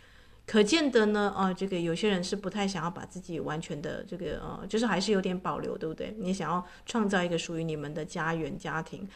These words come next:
那不要，不要长辈的干涉。那中间有好有坏啦，我跟大家谈一下，我自己的经验是啊，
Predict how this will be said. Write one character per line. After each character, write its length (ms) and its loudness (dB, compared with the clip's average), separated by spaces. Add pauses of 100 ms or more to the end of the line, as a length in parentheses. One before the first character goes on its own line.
(160)
那 100 4
不 120 2
要， 120 6
不 160 -2
要 160 6
长 240 -4
辈 140 -2
的 80 -4
干 260 -6
涉。 240 -6 (1500)
那 100 6
中 220 8
间 160 10
有 120 8
好 200 4
有 160 2
坏 240 2
啦， 240 -4
我 120 -4
跟 160 2
大 80 8
家 160 8
谈 160 -4
一 60 -4
下， 180 -4
我 140 -2
自 100 0
己 60 6
的 100 4
经 220 0
验 220 0
是 200 -4
啊， 160 -2